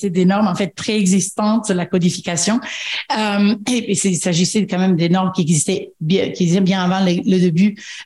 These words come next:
euh, ou la perception de, de la crise, euh, migratoire, comme elle est définie dans la Méditer-, par rapport à la Méditerranée. Et, euh,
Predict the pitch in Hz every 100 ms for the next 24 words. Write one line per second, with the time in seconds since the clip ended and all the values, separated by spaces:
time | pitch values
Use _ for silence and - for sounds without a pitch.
0 | - 180 165 175 175 196 196 180 - 202
1 | 180 170 170 175 175 170 - 214 196 185
2 | 170 160 165 180 185 180 - 202 190 190
3 | - 170 170 165 165 160 175 - 175 180
4 | 180 - - 180 165 170 165 170 - 143
5 | 165 - 170 160 170 165 160 165 160 170
6 | 151 156 - - - - _ - 208 190
7 | 190 175